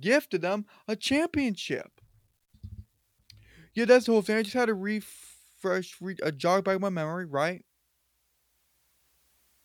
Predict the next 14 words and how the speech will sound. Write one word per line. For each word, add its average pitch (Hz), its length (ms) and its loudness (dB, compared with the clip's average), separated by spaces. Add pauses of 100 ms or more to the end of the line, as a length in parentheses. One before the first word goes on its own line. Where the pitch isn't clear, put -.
(1800)
I 180 80 2
find 147 240 2
that 127 80 0
very 127 180 0
fascinating. 131 600 -2
I 165 100 -8
should 160 280 -6
do 131 120 -4
an 113 60 -6
article 123 340 -12
on 120 140 -10
that. 120 260 -10
But - 160 -2
anyways, 147 560 -4